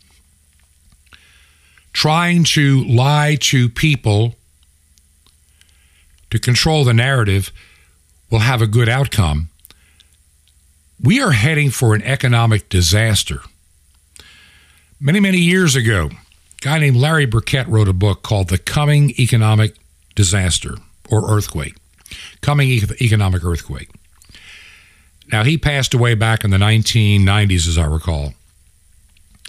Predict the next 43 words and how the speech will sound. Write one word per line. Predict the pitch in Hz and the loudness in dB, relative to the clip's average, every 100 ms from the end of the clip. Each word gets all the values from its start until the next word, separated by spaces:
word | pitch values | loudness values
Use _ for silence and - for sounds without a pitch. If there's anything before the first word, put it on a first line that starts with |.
| - - - - | -20 -20 -20 -8
His | - 113 | -2 0
ministry | 123 165 151 - 147 139 | 2 0 0 -2 0 0
in | |
Gainesville, | 117 131 135 107 123 110 | 0 0 -2 0 0 2
Georgia | 123 131 123 113 | 2 2 2 2
is | 101 | 0
still | - 123 | 0 0
there. | 110 117 104 95 - - - - - | 2 0 -2 -4 -12 -20 -20 -20 -6
But | 151 | -2
even | 226 208 151 | 0 0 0
Larry | 165 185 160 | 0 0 0
said, | - 143 131 | 0 0 -2
you | 180 | -2
know, | 131 | -2
it | 135 | 0
may | 151 233 | 0 0
not | 233 202 - | -2 -2 -2
be | 165 | 0
next | 135 123 - 175 | 0 0 0 0
year, | 160 | 0
it | |
may | 123 160 | 2 0
not | 151 147 | 0 -2
be | 139 | 0
in | 123 | 0
a | 104 | 0
decade, | 117 147 143 131 | -2 -2 -2 -2
it | 120 | -2
may | 139 | -2
take | 147 156 135 | -2 -4 -2
another | 131 123 110 | -2 0 0
half | 143 127 | -2 -2
century | - 190 220 147 113 | -2 -2 -2 -2 0
from | 113 98 | 2 0
now. | 73 - - _ _ _ _ _ _ _ _ _ _ _ _ _ | 0 -8 -20 _ _ _ _ _ _ _ _ _ _ _ _ _
But | 165 143 - _ | -4 -4 -4 _
there | 151 156 160 | -2 0 0
is | 151 120 | 0 0
a | |
day | 131 147 190 | 0 0 0
with | 202 170 | 0 -2
destiny | - 160 - 151 135 | -2 -2 0 0 0
coming. | - 190 165 78 | -2 -2 -2 -4